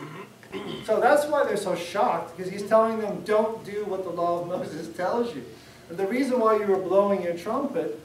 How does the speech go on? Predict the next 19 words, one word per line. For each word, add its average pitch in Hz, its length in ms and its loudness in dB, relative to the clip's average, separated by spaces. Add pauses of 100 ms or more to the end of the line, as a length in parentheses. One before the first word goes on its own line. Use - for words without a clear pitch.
(200)
is 170 180 -6
because 190 560 0
you 196 140 -8
wanted 214 540 2
to 208 80 -6
show 190 420 0
the 175 100 0
good 175 200 0
example 190 580 -2
that 165 160 -4
you're 165 120 -6
giving 175 420 -2
money 175 340 0
into 160 220 -8
the 147 140 -6
treasury 156 540 -6
of 139 140 -6
the 139 100 -12
temple. 156 440 -10